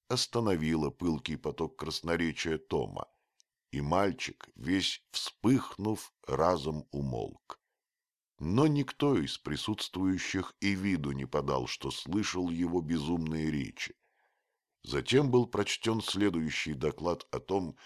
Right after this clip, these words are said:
что, согласно последней воле покойного государя,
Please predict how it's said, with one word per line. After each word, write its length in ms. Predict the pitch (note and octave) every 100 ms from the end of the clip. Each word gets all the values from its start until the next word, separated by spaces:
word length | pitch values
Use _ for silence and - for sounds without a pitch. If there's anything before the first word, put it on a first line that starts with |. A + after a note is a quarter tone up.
| - - -
что, 240 | - A#1+
согласно 680 | - A#1 B1 D#2+ - C#2+ C2
последней 800 | C2 A#1+ - E2+ F#2 D2+ D#2+ D#2+
воле 420 | C2 E2+ D2 B1
покойного 600 | A#1 - E2 C#2+ B1 A#1+
государя, 800 | A#1+ B1 - G1+ C#2 D#2 A1